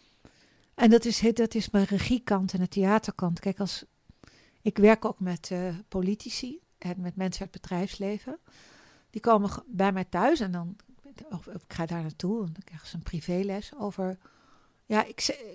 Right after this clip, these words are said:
ik zeg het altijd maar heel simpel. Alles, als je voor een groep mensen staat, in de communicatie heb je een heldere communicatie en kan je inspireren als wat je zegt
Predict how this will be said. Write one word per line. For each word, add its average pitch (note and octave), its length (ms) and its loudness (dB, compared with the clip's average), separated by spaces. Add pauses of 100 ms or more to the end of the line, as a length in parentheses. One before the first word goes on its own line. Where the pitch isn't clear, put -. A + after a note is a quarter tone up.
ik - 40 -12
zeg C4 180 -2
het B3+ 120 -6
altijd A3+ 200 -4
maar G#3 100 -2
heel A#3+ 180 2
simpel. B3+ 580 -2 (200)
Alles, - 640 -4 (880)
als - 220 -6
je G#3+ 240 -2
voor - 220 -8
een G3 80 -4
groep - 220 -6
mensen A3 340 2
staat, - 540 0 (640)
in G#3+ 140 4
de G#3+ 80 6
communicatie A3 800 0
heb A3+ 140 -4
je - 140 -6
een F#3 160 -6
heldere G#3+ 420 -2
communicatie A3 680 -4
en G3+ 100 -14
kan F#3+ 180 -2
je F#3+ 80 -2
inspireren G#3 600 0
als - 180 -8
wat G3 200 -10
je G3 60 -8
zegt - 440 -4